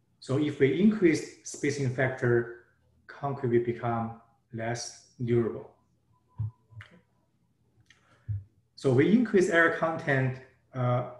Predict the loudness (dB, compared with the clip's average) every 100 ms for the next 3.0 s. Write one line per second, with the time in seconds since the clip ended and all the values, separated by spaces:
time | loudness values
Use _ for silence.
0 | _ -6 0 2 2 -2 -2 -2 0 0
1 | 2 0 0 -4 -10 _ -16 -8 -6 -4
2 | -6 -4 -6 -6 -8 -4 0 0 -2 -12